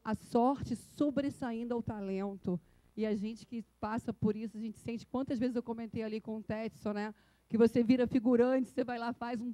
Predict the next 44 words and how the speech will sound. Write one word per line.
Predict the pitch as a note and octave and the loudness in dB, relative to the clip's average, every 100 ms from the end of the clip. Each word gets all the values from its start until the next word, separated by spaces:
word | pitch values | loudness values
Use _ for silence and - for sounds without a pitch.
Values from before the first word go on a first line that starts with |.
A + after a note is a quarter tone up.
| - | -4
pedação | B3+ A#3+ B3+ - - C4+ D4+ | -2 -2 -4 -6 -6 -2 2
do | C#4 | 2
filme, | A3+ - B3+ C4+ C4 C4 _ _ - | 2 2 2 2 0 -4 _ _ -4
e | |
no | A#3+ | 0
final | - B3 B3+ | 0 0 0
você | B3 B3 B3 | 2 2 2
é | |
editado | A#3+ A#3 - B3 A#3+ | 2 0 -2 -4 -6
e | |
faz | - B3 | -8 -6
aquele | A#3+ B3 B3 | -6 -6 -2
pedacinho, | A#3 A3+ A3+ - A#3+ | 0 0 -4 -4 -2
você | A#3+ | -2
chamou | - A3+ A#3+ | -2 -4 -2
a | |
família | A#3+ A#3+ B3 A#3+ | 2 4 4 2
toda | - A#3+ B3 | 4 4 4
pra | A#3+ A#3 | 2 2
ver, | A3+ G#3+ A3+ A#3 - _ _ | 2 4 4 2 -4 _ _
e | G#3+ | -2
você | A3+ - A3 | -2 -2 -4
passou | A#3 - A#3+ | -6 -4 -4
lá | A#3 B3+ | -4 -8
atrás. | - A3 G#3+ G#3+ G#3+ G3 _ _ - | -8 -6 -6 -6 -8 -12 _ _ -14
Então, | G#3 B3 | -8 -6
assim, | - A#3 | -4 -4
uma | A#3+ | -4
sensibilidade | A#3+ A#3+ - A#3+ A3+ A#3+ A3+ | -8 -8 -6 -6 -6 -4 -4
muito | A3+ A#3+ A3+ | -2 -2 -2
grande, | A3+ B3 A#3 | -2 -2 -2
não | - C4+ | -4 -4
só | D#4+ D4 C#4+ | -4 -4 -2
mostrando | C4 C4 B3 - B3+ B3 | -2 -2 -4 -4 -4 -2
tudo | D4 | -4
que | E4 | -4
aconteceu | D#4 D4+ C#4+ - A#3+ | -4 -4 -4 -4 -4
com | |
as | B3+ | -6
pessoas | - A#3+ A#3+ | -8 -8 -8
que | |
estavam | - A#3+ A3+ | -8 -10 -6
no | A3+ | -6
filme, | G#3+ C4 D4 C4+ A3 | 0 2 2 2 -6